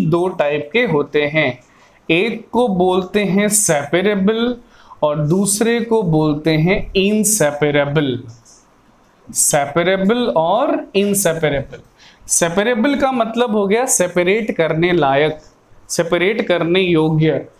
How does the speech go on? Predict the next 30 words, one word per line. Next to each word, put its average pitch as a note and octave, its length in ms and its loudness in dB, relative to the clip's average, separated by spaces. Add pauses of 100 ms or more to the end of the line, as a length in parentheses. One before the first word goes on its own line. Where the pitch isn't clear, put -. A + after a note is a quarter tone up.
(200)
और F3 140 2
inseparable G#3+ 720 0
का A3+ 160 0
मतलब G#3 380 -2
उसका G3+ 240 0
उल्टा F3+ 300 0
हो G3+ 160 0
गया C4 200 0 (340)
जो E3+ 80 2
separate F#3 560 -2
करने F#3+ 300 2
लायक E3 400 0 (320)
नहीं F3+ 400 2
है, A#2+ 300 -8
जो D#3 140 2
separate F3 500 0
नहीं F3 260 0
होगा। C3+ 280 0 (360)
अब D3+ 120 0
ये E3+ 60 2
सेपरेट G3 580 -2
करना A3+ 300 0
और B3 140 0
separate G#3+ 440 -2
नहीं G3+ 260 0
करने G3+ 300 0
का G#3 140 2
मतलब E3+ 500 0
क्या C#3 120 2
है? - 140 -12